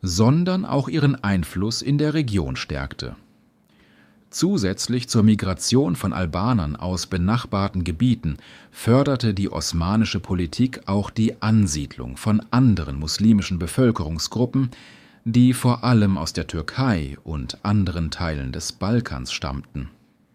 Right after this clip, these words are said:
In den späteren Jahrhunderten, insbesondere im achtzehnten und neunzehnten Jahrhundert,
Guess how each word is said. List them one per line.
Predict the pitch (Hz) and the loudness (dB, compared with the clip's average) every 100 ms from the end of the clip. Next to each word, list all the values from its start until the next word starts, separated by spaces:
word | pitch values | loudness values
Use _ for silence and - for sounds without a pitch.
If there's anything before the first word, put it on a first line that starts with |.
| _ _ _ _ _ | _ _ _ _ _
In | 131 120 120 107 | 4 8 8 6
den | 104 104 95 | 4 4 2
späteren | - - 107 127 113 113 | -2 0 0 2 2 4
Jahrhunderten, | 104 90 113 135 87 64 62 57 - _ _ _ - | 4 2 4 4 2 -2 -10 -12 -14 _ _ _ -6
insbesondere | 87 80 - 73 92 123 107 90 | -4 -4 -8 -4 0 2 2 0
im | 78 90 | -4 -2
achtzehnten | 110 - - 87 76 65 | -4 -4 -6 -6 -6 -8
und | 69 64 - | -8 -8 -6
neunzehnten | 87 98 139 - 78 67 76 | -2 0 0 0 -6 -6 -6
Jahrhundert, | 73 71 98 92 117 123 | -6 -2 0 0 -2 -6